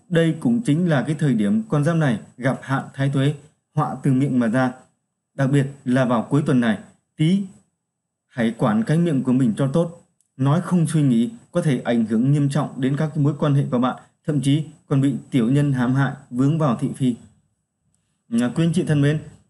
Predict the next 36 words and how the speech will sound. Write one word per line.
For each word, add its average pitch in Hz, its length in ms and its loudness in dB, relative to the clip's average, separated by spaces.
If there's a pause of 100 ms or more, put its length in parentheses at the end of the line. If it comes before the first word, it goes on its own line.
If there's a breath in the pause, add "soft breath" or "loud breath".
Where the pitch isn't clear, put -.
à, 127 360 2
như 139 120 2
vậy 143 160 0
là 123 300 2
quý 151 100 0
anh 160 80 0
chị 143 160 0
đã 113 160 0
cùng 123 240 0
chúng 139 140 2
tôi 143 240 2
tìm 117 180 2
hiểu 113 280 -2
là 120 120 -2
ba 139 320 0
con 143 120 0
giáp 156 180 -2 (720)
cực 156 120 0 (100)
kỳ 143 140 2
đen 135 340 0
trong 139 260 0
cuối 143 160 2
tuần 143 140 2
này. 120 160 0 (340)
À, 120 100 -6
hãy 120 240 0
giữ 120 160 2
mồm 127 300 2
giữ 113 140 2
miệng, 131 240 0 (120)
kéo 113 140 0
là 131 80 0
gặp 113 240 -2
họa 117 160 -4
vào 110 120 0
thân. 127 200 0